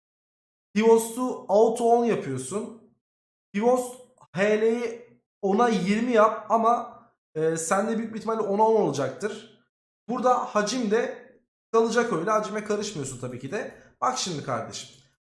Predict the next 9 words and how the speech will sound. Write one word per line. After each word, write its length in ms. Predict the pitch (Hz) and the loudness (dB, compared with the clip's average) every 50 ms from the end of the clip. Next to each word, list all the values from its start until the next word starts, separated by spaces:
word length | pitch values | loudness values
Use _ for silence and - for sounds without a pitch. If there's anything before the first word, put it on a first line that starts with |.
| _ _ - | _ _ 0
Fark 240 | 180 214 214 - 262 | 2 2 2 0 -4
ettiysen 600 | 254 262 - 285 277 - 247 233 233 233 233 - - | -8 -8 -8 -8 -6 0 0 2 0 0 -2 -2 -4
Ape 300 | 233 233 247 233 208 214 | -2 -2 -2 -4 -4 -4
burada 320 | 180 180 208 220 220 - | -2 -2 -2 -2 -4 -6
çok 280 | - - 254 254 - - | -6 -8 -8 -8 -6 -6
fazla 240 | 170 170 208 208 170 | -6 -6 -4 -4 -4
değer 240 | 151 156 160 156 | -2 -2 -2 -2
kaybetmiş. 800 | - 160 - - 113 110 - - - - - - - - - - _ _ _ _ _ _ - | -4 -8 -10 -10 -14 -16 -16 -16 -12 -12 -12 -12 -12 -16 -20 -20 _ _ _ _ _ _ -4
Ape'nin 680 | 226 262 - 294 233 185 190 196 - - - - - | -2 -2 0 0 -2 -2 -4 -6 -10 -12 -18 -20 -20